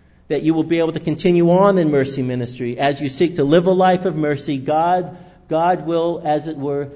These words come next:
he will continue to bless you in such a way that you can continue to be involved in mercy ministry, so that you continue to have an abundance for every good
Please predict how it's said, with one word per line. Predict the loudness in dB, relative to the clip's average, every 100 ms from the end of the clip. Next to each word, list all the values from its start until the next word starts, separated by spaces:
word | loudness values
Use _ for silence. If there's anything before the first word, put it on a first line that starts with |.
| -20 -8
he | -4
will | -4
continue | -4 -8 -4 -4 -2 -4
to | -4 -2
bless | 4 4 4
you | 0
in | -2 0
such | 0 0
a | 0
way | 2
that | 0
you | -2
can | -4 -6
continue | -6 -4 -2 0 0
to | 0
be | 0 0
involved | 2 6 6 6 2 -4 -14 -20 -20 -18 -4
in | 0 0
mercy | 0 -2 -4
ministry, | -2 -4 -6 -8
so | -4
that | -4
you | -2
continue | -4 -2 0 0 2 0
to | 0
have | 0 2
an | 0
abundance | 2 6 8 10 8 6 2 -6 -10 -12 -16 -20 -20 _ _
for | -6 6 8 8
every | 6 6 4 0 0
good | -2 -10 -14 -4 0 0 -2 -6